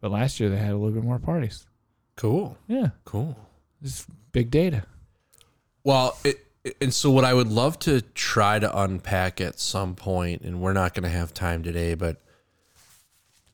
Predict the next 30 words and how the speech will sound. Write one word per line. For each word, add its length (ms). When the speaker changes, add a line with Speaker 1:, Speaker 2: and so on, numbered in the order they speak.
Speaker 2:
my 520
brain 600
gets 260
fuzzy 440
when 200
we 100
start 360
talking 360
about 240
how 260
we 160
process 720
this, 260
right? 220
So 160
we, 120
we 140
threw 300
out 180
some 180
buzz 300
terms 320
at 100
the 60
beginning 400
of 60
this, 260
like 220
A 200
I 520